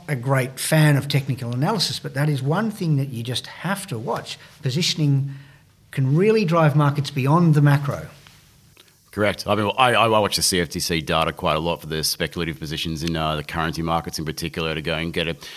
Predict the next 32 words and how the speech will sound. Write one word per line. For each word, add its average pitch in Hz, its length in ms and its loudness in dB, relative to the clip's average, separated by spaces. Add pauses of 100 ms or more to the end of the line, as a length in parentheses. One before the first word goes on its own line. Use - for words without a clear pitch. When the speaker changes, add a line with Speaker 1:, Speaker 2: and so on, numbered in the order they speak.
(140)
Speaker 2:
sort 98 180 0
of, 95 80 -2
it's, 101 140 -6
it's 156 160 -4
almost 147 320 4
like 107 100 0
a 101 60 -2
contrarian 104 600 0
view. 95 180 -2
Like 92 180 -2
you, 113 160 -4 (340)
you 98 100 -4
can 117 120 0
go 120 120 2
and 107 300 0
see - 200 2
what's 107 180 0
happened 101 280 -2
in 87 120 -2
the 82 60 -6
past, 92 560 0
but 98 100 -6
you 101 100 -2
know 113 180 2
that 101 140 0
when 101 100 -2
it 98 40 -4
gets 107 240 -4
to 101 80 -4
a 85 40 -4
certain 92 360 0
point, 92 500 -6